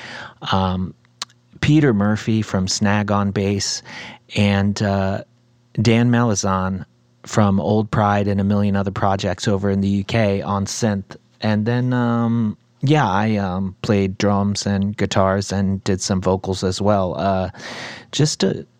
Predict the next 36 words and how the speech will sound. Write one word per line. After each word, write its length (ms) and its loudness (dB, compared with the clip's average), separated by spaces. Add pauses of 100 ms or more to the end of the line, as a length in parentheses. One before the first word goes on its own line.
(140)
really 580 4 (480)
fun 340 2
album, 380 0
I 120 0
think. 520 -4
And, 320 0
uh, 440 -2 (600)
twelve 300 2
tracks 400 -2
will 80 -4
take 300 -2
up 180 0
about, 420 0
uh, 200 -2 (400)
eighteen, 400 2
twenty 240 0
minutes 340 -2
of 160 -2
your 120 -2
time. 380 -2 (200)
Uh, 260 -2
give 200 -2
that 200 2
a 220 0
listen 360 0
on 320 0
Middleman 400 0
Records 460 -6
Bandcamp. 680 -4 (840)
Um, 480 0 (240)
all 120 4
right, 260 0
so 340 0
the 140 -4
next 300 -2
question, 680 -4